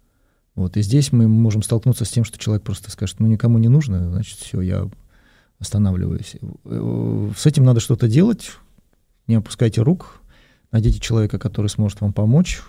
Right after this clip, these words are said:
вот, э, п-, как минимум попросите кого-то молиться об этом, вот, и постарайтесь по-, по-, просто продержаться какое-то время, посмотреть, что Господь сделает с этой ситуацией. Вот, э, возможно, тут перемены не только ваши важны, а ещё перемены важны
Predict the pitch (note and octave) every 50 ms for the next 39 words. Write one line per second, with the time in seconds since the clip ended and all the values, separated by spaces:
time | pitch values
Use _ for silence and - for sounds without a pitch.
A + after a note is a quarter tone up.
0 | - - - - G#2 F2+ F2+ F#2+ F#2+ F#2+ F2+ - - - G2+ F#2 F#2+ F#2 F2+ -
1 | - - - - - - - - B2+ A#2 - B2 C3+ D3 D#3 C#3+ B2 A#2 G2+ -
2 | G2+ - - - - B2+ A#2 - - - A2 G#2 G2+ - - G#2 G#2 A2 A#2+ D#3+
3 | E3+ - - C3 A2 G#2 G#2 G2+ G2+ G2+ G2 G2+ - - - - - - - -
4 | _ _ _ _ - A2+ G#2+ G#2 G#2 G2+ G2 F#2+ - - G#2 G#2+ G#2+ G#2+ G#2+ G#2+
5 | G#2+ G#2+ G#2+ G#2+ G#2+ G#2 G2 - G#2 F#2+ - A2+ A2+ C3 D#3+ C#3+ C3 G#2+ - -
6 | - _ _ _ _ _ _ _ - A#2 A2+ A2+ A2 A2 G#2 - - - - -
7 | B2 D3 C#3 - - G#2+ - - _ _ _ - - A#2+ A2+ B2 B2 G2 G#2+ B2
8 | A2 - - G2+ - G2+ - A2 G#2 - G#2 A#2 C#3+ C#3 A#2 - - - - A2+
9 | G#2 - B2 A#2+ - - - A2+ A2 G#2 G2+ - - - G#2 F2+ G2+ G2+ G2+ G2
10 | G2 - - G2+ - G2+ - - G#2 - - G#2 F#2 F2 - - A#2 - _ _
11 | _ _ _ _ _ _ _ _ _ _ - G#2+ G#2 G2+ G2+ F#2 F2 E2+ - F#2+
12 | F#2 F#2 F#2 F#2 F2+ F2+ F2+ F2+ F2+ F2+ F2+ G#2+ A2+ C3 E3 E3+ C3+ B2+ A#2+ -
13 | - - G#2+ - - B2 B2+ A#2+ B2 A#2+ A2+ A2+ A2 A#2 A2+ - G3 F#3+ F#3 -
14 | C3 A2+ A2+ A#2+ A2+ - - A2+ G2+ G2+ G#2 F#2+ G2 G#2 G2+ F#2+ F#2 - - -
15 | G2 F#2+ G2 - - G2+ - G#2+ G#2 G#2+ G#2+ G#2 G#2 G2+ G2+ F#2+ G2+ G2 - G#2
16 | G2+ F#2 F#2 F2+ F2+ F#2 F2+